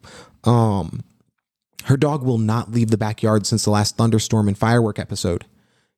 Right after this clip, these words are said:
She needs to walk because she has all that energy to work out. She's a three-year-old Samoyed. What do you do? First things first, this is a trauma response. This is a severe trauma response because it is the ninth.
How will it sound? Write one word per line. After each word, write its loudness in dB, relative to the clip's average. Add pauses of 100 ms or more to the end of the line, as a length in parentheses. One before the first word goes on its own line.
She 0
needs 2
to 4
walk 0
because -4
she -4
has -2
all -4
that -6
energy 0
to -2
work -4
out. -10
She's -6
a -4
three-year-old 2
Samoyed. 0 (240)
What 0 (180)
do 2
you 2
do? -2
First 0
things 0
first, 0
this 0
is -2
a 2
trauma 0
response. -4
This -2
is 2
a 2
severe 0 (440)
trauma 2
response 0
because 0
it 2
is 2 (840)
the 4
ninth. 0